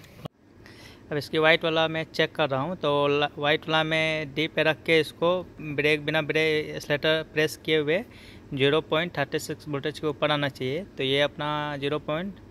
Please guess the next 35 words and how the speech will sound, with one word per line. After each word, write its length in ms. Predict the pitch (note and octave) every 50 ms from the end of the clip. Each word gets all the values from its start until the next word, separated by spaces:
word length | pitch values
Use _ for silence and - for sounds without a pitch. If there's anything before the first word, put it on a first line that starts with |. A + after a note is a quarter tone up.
| - -
थर्टी 220 | C#3 B2+ B2+ - D3+ D3
एट 180 | D3 D3 D3 -
आ 100 | C#3+ C#3
रहा 120 | C3 C3
है, 60 | C#3+ D#3+
तो 180 | - - C#3+
ये 220 | C#3 C#3 D3 D#3+ E3
बराबर 360 | D3+ C#3+ C#3 C#3 C#3+ D3 C#3
आ 80 | C#3 C3+
रहा 140 | B2 B2+ C3+
है, 80 | E3+ - - - - - - - - - - - -
तो 60 | - C3
इसका 460 | C3+ C3+ - - - D3+ D3 D3 D3
भी 180 | D3 D3+ D#3+ F3+ G3 F3+ F3 - D#3
बराबर 420 | D3+ C#3 C#3 C#3+ C#3+ C#3 C#3 B2+
है। 160 | A2+ A2 G#2+ - - - - - - - - - - -
अब 180 | D3 C3+ - -
check 220 | - D#3+ E3 E3
करता 300 | - E3+ D#3+ D#3+ - -
हूँ 220 | E3+ E3+ E3+ F3 F3 -
full 240 | - - D#3 D#3+
एक्सेलरेटर 500 | D#3+ D#3 D3 - D3 C3+ C3+ - D3 C3 A#2
पे। 180 | - B2+ A#2+ A#2 A2 - - - - - - -
Full 100 | C#3+ C#3+
एक्सेलरेटर 460 | C#3+ C#3 - - D3 C#3 - D#3+ E3
पे 180 | - - E3 D#3+
इसको 220 | D3+ - - D#3+ D3+
फ़ोर 220 | - - D3 D#3 D3+
पॉइंट 300 | - - D#3 E3 F3+ F3+
सेवेंटी 360 | - - D3 D3 C#3+ D3+ D3+
five 280 | - - D3+ D3+ D#3 D3
voltage 320 | C#3 D3 C#3+ D3+ D3+ D3+
आना 180 | D3 C#3+ D3 D3
चाहिए 220 | C#3+ - D3 C#3+
नीचे, 380 | C#3+ C#3+ C3+ - - B2+ D3